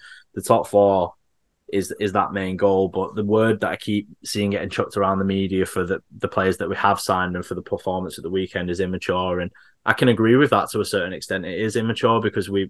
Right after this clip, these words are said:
we've got a young team now, and our new transfer M O, we didn't sign any player under the age of twenty-five since, um, the, the new regime of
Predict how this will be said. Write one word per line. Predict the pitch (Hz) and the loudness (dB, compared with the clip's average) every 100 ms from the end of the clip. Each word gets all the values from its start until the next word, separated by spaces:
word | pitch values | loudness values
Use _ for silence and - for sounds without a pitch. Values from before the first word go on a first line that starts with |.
| - | -6
we've | 82 101 | -4 -2
got | 120 101 | -2 0
a | |
young | 101 101 92 | 0 0 -2
team | 95 101 | -4 0
now, | 110 101 92 | 2 2 2
and | 87 - - - _ - | -4 -10 -20 -20 _ -6
our | - 107 104 104 | 2 6 6 6
new | 110 104 | 4 0
transfer | - 104 101 104 | 2 0 0 2
M | 98 95 | 2 4
O, | 101 95 | 4 4
we | 98 | 4
didn't | 107 107 92 | 2 0 -4
sign | - 101 98 95 90 | 0 2 2 0 -4
any | 101 101 | -4 -4
player | 92 101 101 95 | -2 2 4 4
under | 98 | 0
the | 92 95 | 0 0
age | 92 | -2
of | 92 | -6
twenty-five | - 95 92 92 92 95 98 _ | -6 -6 -4 -4 0 -2 -2 _
since, | - 101 95 - - - _ _ _ - | -8 -4 -4 -6 -12 -14 _ _ _ -6
um, | 95 95 92 90 87 | 0 0 0 -2 -6
the, | 92 95 92 - | 0 0 0 -4
the | 98 | -4
new | 98 95 | 0 2
regime | 92 92 90 95 95 92 | 2 0 0 -2 -2 -2
of | 92 90 | -4 -6